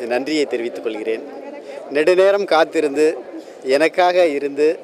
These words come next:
இந்த விழாவை சிறப்பித்த அனைத்து நண்பர்களுக்கும் நன்றியை தெரிவித்துக் கொள்கிறேன். என்னுடைய ரெண்டு நூல்கள் இன்று வெளியாகியிருக்கிறது. அதில் முதல்ல வந்து எழுத்தெனப்படுவது அப்படின்ற ஒரு இலக்கணம் சார்ந்த நூல் அப்படின்னு சொல்லலாம்.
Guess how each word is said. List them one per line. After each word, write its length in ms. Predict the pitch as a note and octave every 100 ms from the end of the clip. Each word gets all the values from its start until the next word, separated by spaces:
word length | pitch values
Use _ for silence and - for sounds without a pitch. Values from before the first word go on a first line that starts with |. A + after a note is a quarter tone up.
| D#3
இந்த 140 | C3+
விழாவை 360 | B2 C3+ C#3 C3+
சிறப்பித்த 440 | B2 B2 A#2+ A#2+ A#2+
அனைத்து 440 | A#2+ C#3+ D3+ D3+
நண்பர்களுக்கும் 600 | B2 A#2+ A#2+ A#2 - A#2 -
நன்றியை 320 | A2 A#2+ A#2
தெரிவித்துக் 320 | A2+ A2+ -
கொள்கிறேன். 360 | G#2 G2+ A#2 D#3 - - - - - - - - - -
என்னுடைய 440 | D3+ D#3+ D#3 C#3+
ரெண்டு 340 | D3+ F#3 F#3+
நூல்கள் 320 | E3+ E3 D#3+ E3
இன்று 340 | C#3+ C#3 B2+
வெளியாகியிருக்கிறது. 800 | C#3 C3 B2+ A#2 A#2+ A2 D3 F#3+ - - -
அதில் 320 | C3+ B2+ B2
முதல்ல 280 | C#3 D3+ D3+
வந்து 440 | C3 C3 D#3 C3 D3
எழுத்தெனப்படுவது 1080 | D#3 A3 G#3+ E3 D3 C#3+ C3 B2 B2+ B2+
அப்படின்ற 560 | A2+ A#2 A2+ B2 A2+ G#2+ - - - - -
ஒரு 200 | - B2+
இலக்கணம் 420 | C3+ E3 - F#3 E3+
சார்ந்த 340 | C#3+ B2+ C3+
நூல் 300 | B2 B2+ B2+
அப்படின்னு 260 | A2+ A2 A2
சொல்லலாம். 460 | A2 G2+ G2+ C#3